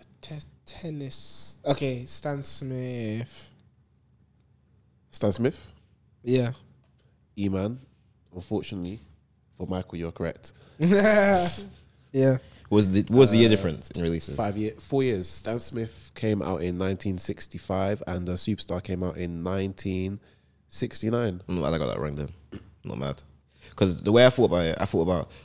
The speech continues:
Speaker 3: what is today the two most popular Adidas, you know,
Speaker 2: Yeah.
Speaker 3: iterations. It would be the Superstar and Stan Smith, followed by the Gazelle.
Speaker 2: Mm-hmm, mm-hmm.
Speaker 3: So it was kind of a guess match between the two.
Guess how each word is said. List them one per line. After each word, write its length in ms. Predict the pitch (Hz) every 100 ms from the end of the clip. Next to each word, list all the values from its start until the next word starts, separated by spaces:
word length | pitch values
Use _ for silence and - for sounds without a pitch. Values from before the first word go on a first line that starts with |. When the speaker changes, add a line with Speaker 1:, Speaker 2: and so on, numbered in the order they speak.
| - -
Speaker 3:
what 180 | 101
is 280 | 113 95 - - -
today 460 | 101 95 85 80 98 - _ _ _ _ _ -
the 100 | 90
two 380 | - 123 101 95
most 260 | 98 95
popular 520 | - - 98 87 80 85 - _ _ _ _ _ _
Adidas, 520 | 92 90 87 - - - - _
you 80 | 82
know, 220 | 80 76 - -
Speaker 2:
Yeah. 120 | 95 82
Speaker 3:
iterations. 760 | - 87 85 80 80 90 - _ _ _ _ _ -
It 100 | 82
would 180 | 85 -
be 400 | 85 80 80 - _
the 60 | -
Superstar 540 | 92 - - 80 82 -
and 140 | 85
Stan 200 | 80 87 82
Smith, 220 | 82 78
followed 280 | 85 80 78
by 100 | 78
the 80 |
Gazelle. 320 | 71 80 78 73 _ 101
Speaker 2:
Mm-hmm, 180 | 92
mm-hmm. 240 | 98 - 101
Speaker 3:
So 140 | 90
it 600 | 80 73 73 - _ - 85
was 100 | -
kind 180 | 95
of 80 | 85
a 60 | 78
guess 220 | 85 -
match 180 | 85 -
between 240 | - 73
the 80 | 71
two. 220 | - 71